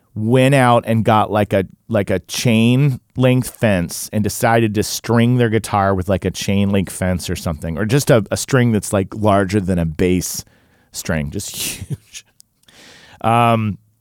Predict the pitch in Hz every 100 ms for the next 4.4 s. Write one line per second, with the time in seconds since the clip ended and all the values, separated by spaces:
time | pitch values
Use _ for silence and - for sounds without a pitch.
0 | _ _ _ - - - 170 190 - 135
1 | 131 135 123 - - - _ _ _ -
2 | 151 156 160 - 127 - - 139 160 131
3 | 110 101 104 113 - _ 101 131 - 135
4 | 123 120 107